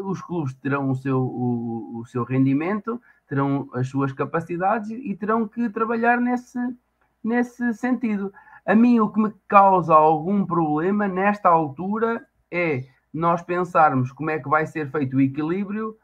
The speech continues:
se no próximo ano, eh, as equipas Bs que estão a, a competir nos seus campeonatos distritais subirem todas ao Campeonato Nacional.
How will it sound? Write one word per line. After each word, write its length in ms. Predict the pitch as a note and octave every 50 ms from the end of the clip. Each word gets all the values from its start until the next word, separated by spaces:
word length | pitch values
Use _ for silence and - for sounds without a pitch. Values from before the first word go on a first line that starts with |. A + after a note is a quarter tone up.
| _ _ _ _ - D#3+
se 340 | D3 C3 - - G#3 G#3+ G#3 G3
no 200 | F3 E3 D#3+ C3+
próximo 540 | - E3 E3 E3+ E3 - F3 F3 F3 F3
ano, 400 | F#3 G3 G#3 A3 G#3+ A3+ A#3 A3+ _ _ _ _ _ _
eh, 320 | - G3 G3 G3 - E3+
as 140 | F3 F3+ E3+
equipas 540 | F3+ F#3+ E3 - G#3 F#3+ E3+ G3+ G3+ G3 E3
Bs 640 | E3 F3+ G#3+ G#3 G3 F#3 D#3+ C3 B2+ - - - _ _
que 60 | -
estão 260 | - - F3 F3+ F#3
a, 200 | F3+ F3+ E3+ E3
a 20 |
competir 580 | E3+ - F#3+ F#3+ F#3 - _ - G#3+ G#3 F#3+ D3+
nos 240 | B2+ C3 C#3 C3+ C3
seus 200 | - E3 D#3 C3+
campeonatos 420 | - D3 C3 C#3 D3 D3+ D3 C#3
distritais 540 | - _ - F3+ F#3 F3+ F#3 G3 G#3+ G#3 -
subirem 340 | - G3 F#3 A3 A3+ A#3 A3
todas 320 | - A3+ A3 A3 A3+ G#3+
ao 100 | G#3+ A3+
Campeonato 440 | G#3+ A3+ A3 A3 A3 A3+ A3+ A3 A#3
Nacional. 480 | G#3+ G#3+ G#3 A#3 A#3 A#3 F#3 F#3+ _